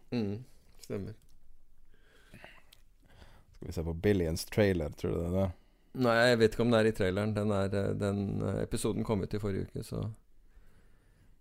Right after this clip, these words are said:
Speaker 2: Jeg er veldig stor fan av en skuespiller, en komiker som er skuespiller der.
Speaker 1: Ok, hvem er det?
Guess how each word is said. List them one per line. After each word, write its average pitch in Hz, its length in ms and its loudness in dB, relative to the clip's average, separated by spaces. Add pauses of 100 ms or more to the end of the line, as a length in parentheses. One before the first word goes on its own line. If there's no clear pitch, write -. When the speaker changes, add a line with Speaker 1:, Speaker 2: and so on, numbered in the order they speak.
(420)
Speaker 2:
Jeg 107 140 0
er - 20 4
veldig 151 160 6
stor 123 160 8
fan 117 260 6
av 78 140 0
en 95 160 2
skuespiller, 90 560 -2
en 85 120 -4
komiker - 380 -2
som - 140 -10
er 90 80 -10
skuespiller 82 460 -6
der. - 220 -8 (360)
Speaker 1:
Ok, 113 180 -2 (540)
hvem 110 240 0
er 110 40 2
det? 113 100 0